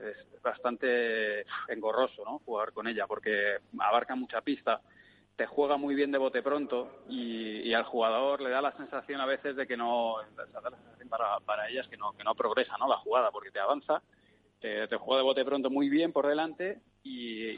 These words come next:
y, bueno, surge esa, un poco esa necesidad, ¿no? O, o ese sentimiento de necesidad de, de esquivarla, por, por la reja o por el centro, pero por el centro la verdad que, eh, Ale está limpiando muy bien, se queda en una, en una segunda fase atrás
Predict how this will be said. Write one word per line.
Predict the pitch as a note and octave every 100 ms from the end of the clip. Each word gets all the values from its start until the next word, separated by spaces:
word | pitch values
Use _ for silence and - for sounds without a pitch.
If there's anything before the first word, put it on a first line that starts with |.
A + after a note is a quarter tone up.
| A#2
y, |
bueno, | A2+ C3 A#2+
surge | - B2+ C#3
esa, | D3 C3+ B2 B2 B2 A#2+
un | A#2 A2+
poco | C3 B2+
esa | - A#2+ G#2+ G#2 - - - C3+
necesidad, | C3 B2+ C3 B2 D3+ D3
¿no? | C#3+
O, | E3+ A2+ A2+
o | G#2+
ese | A#2+
sentimiento | B2+ B2+ B2+ C3+ C#3
de | C3
necesidad | A2+ G#2+ A2+
de, | A#2+ A#2
de | -
esquivarla, | - A2+ A#2+ B2 F#2+ - -
por, | A2 -
por | G#2
la | G#2
reja | D#3 E3+ - D3 D3
o | C3+
por | B2 A2+
el |
centro, | - D#3 B2+ A#2
pero | A2
por | A#2
el | A2+
centro | C3+ C#3
la | C3+
verdad | C3 C3+
que, | B2+ -
eh, | B2+ A#2 A2 -
Ale | B2+ B2+
está | A#2 C3
limpiando | B2 A#2+ B2 B2
muy | A#2
bien, | C3+ C3
se | -
queda | B2 A#2
en | A#2
una, | A#2 A2+ G#2+ - - - - -
en | - A#2
una | B2 A#2+
segunda | A#2 A#2+ A#2
fase | C3+ B2+ A2+
atrás | A#2+ C#3